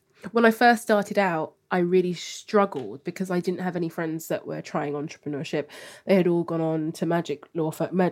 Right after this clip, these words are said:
magic circle law firms and were lawyers and doctors and accountants.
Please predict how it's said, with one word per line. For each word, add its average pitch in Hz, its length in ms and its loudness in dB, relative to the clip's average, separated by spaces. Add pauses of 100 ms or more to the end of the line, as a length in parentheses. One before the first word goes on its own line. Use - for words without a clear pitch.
magic - 280 -2
circle 165 320 -4
law 220 160 6
firms 208 640 4
and 151 120 -2
were 151 100 -4
lawyers 180 480 2
and 147 120 -4
doctors 190 360 -2
and 127 80 -8
accountants. 196 720 -2